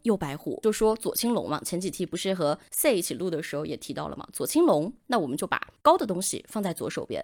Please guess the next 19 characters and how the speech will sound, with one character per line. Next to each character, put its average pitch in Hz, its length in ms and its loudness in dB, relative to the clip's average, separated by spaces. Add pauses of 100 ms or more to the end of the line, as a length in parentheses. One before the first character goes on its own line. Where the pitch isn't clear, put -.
(140)
低 302 140 2
的 302 80 6
东 185 160 0
西 170 140 -4
呢， 123 280 -6
像 202 160 -2
水 - 360 -2
杯 170 120 0
啊、 165 160 2
电 185 220 -4
话， 165 180 0
我 139 60 -4
们 139 80 -10
就 196 100 -8
放 202 140 -6
在 180 60 -4
右 226 160 0
手 - 160 -6
边。 - 180 -6